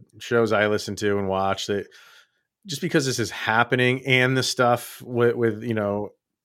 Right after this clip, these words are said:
dislodging the goal and intentionally, th-, everybody's, like,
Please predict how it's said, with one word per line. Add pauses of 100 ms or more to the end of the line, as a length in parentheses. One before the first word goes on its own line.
(600)
dislodging
the
goal
and
intentionally, (640)
th-, (140)
everybody's, (280)
like,